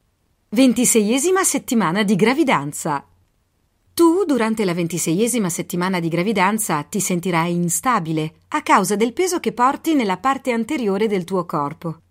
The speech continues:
E potresti avere dei problemi non solo a legarti le stringhe delle scarpe, ma anche a guidare. Questo è il periodo in cui ti sarà difficile riposare, proprio perché quando vorresti dormire tu, si sveglia sempre lui.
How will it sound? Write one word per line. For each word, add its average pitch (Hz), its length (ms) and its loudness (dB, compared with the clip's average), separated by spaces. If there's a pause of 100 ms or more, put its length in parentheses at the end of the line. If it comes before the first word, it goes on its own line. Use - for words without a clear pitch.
(100)
E 349 160 0
potresti 240 440 0
avere 208 260 2
dei 180 120 0
problemi 226 500 0
non 247 240 2
solo 233 380 0
a 180 80 0
legarti 202 580 -2
le 180 140 0
stringhe 277 460 0
delle 180 180 0
scarpe, 165 720 -4
ma 196 160 0
anche 220 300 -2
a 254 80 0
guidare. 185 600 -2 (840)
Questo 262 360 0
è 196 80 2
il 180 120 -2
periodo 240 400 0
in 185 140 0
cui 190 160 -2
ti 196 140 -2
sarà 208 240 -2
difficile 196 640 -2
riposare, 170 640 -4 (180)
proprio 349 380 0
perché 202 360 -2
quando 196 340 2
vorresti 185 440 -2
dormire 180 520 0
tu, 165 300 -6 (140)
si - 260 -2
sveglia 254 320 2
sempre 214 520 -2
lui. 185 440 0